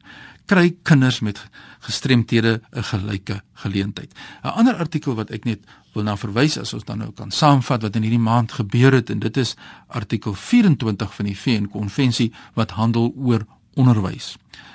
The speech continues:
Dit sê baie duidelik: Deelnemende state en die gemeenskappe erken die reg van persone met gestremthede tot onderwys. Wat is die situasie op tersiêre onderwysvlak in Suid-Afrika vandag?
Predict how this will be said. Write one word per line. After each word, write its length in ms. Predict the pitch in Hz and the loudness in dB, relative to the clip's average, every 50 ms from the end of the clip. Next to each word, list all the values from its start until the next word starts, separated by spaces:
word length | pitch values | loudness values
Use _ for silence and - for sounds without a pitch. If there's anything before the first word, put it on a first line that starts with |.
| - _ - - _ _ _ | -20 _ -20 -20 _ _ _
Dit 180 | _ 180 208 - | _ 2 2 4
sê 140 | - 196 180 | 2 2 4
baie 220 | 156 165 151 135 | 4 4 2 2
duidelik: 320 | 101 104 98 - - - - _ _ _ _ | 2 0 -4 -4 -8 -14 -18 _ _ _ _
Deelnemende 600 | 131 143 185 233 233 208 208 202 196 196 175 156 | 4 6 8 8 8 8 6 6 6 4 2 0
state 600 | - - - 170 147 135 135 - 240 233 247 240 - _ _ _ | -2 -4 0 2 2 2 2 0 0 -2 -2 -4 -6 _ _ _
en 160 | - 151 165 | 2 4 4
die 100 | 175 147 | 4 4
gemeenskappe 760 | - - 127 135 143 156 160 - - 156 147 151 233 277 285 - _ _ _ _ _ - - - _ _ _ | 2 2 2 4 4 4 2 2 2 0 2 2 2 -2 -2 -4 _ _ _ _ _ -20 -20 -20 _ _ _
erken 520 | - - 113 - - _ - 214 190 180 180 | -6 -4 -4 -4 -6 _ 4 6 6 6 6
die 140 | 156 151 127 | 4 2 0
reg 360 | 104 95 90 87 - - - - | 0 -2 -4 -4 -6 -10 -14 -12
van 260 | - - 107 101 101 | -6 -6 -4 -4 -4
persone 420 | - 113 - - 117 107 104 101 | -6 -8 -4 -2 0 0 0 0
met 160 | 98 98 98 | -2 -2 -4
gestremthede 720 | - 107 101 - 104 104 101 98 95 - 104 101 101 98 - _ _ _ _ | -6 -10 -10 -6 -4 -4 -4 -4 -4 -4 -4 -4 -4 -6 -8 _ _ _ _
tot 200 | - 143 123 - | 0 2 2 4
onderwys. 580 | - 156 151 151 127 98 87 - - - - - _ _ _ _ _ _ _ _ _ _ | 6 6 6 6 6 2 -2 -6 -12 -16 -16 -20 _ _ _ _ _ _ _ _ _ _
Wat 300 | - - - 127 135 - | -18 -6 -4 -4 -4 -4
is 120 | 123 117 - | -6 -8 -8
die 100 | 113 107 | -8 -8
situasie 640 | - 110 101 - 110 104 104 104 104 104 117 110 - | -8 -8 -10 -8 -8 -8 -8 -8 -8 -8 -10 -10 -10
op 220 | 104 104 - - _ - - - _ _ _ _ | -10 -12 -12 -14 _ -20 -20 -20 _ _ _ _
tersiêre 560 | - 156 131 - - - 117 101 101 101 98 | 0 0 2 2 0 0 0 0 0 -2 -2
onderwysvlak 720 | 95 - 98 - 95 98 101 - - - - - - - | -4 -4 -6 -6 -4 -6 -8 -8 -10 -8 -10 -10 -8 -8
in 60 | 107 104 | -10 -10
Suid-Afrika 640 | - 113 101 - - 101 95 - 117 - - 107 | -10 -10 -10 -10 -12 -12 -12 -14 -14 -14 -14 -14
vandag? 440 | - - - - - - - - | -12 -12 -12 -12 -12 -16 -18 -20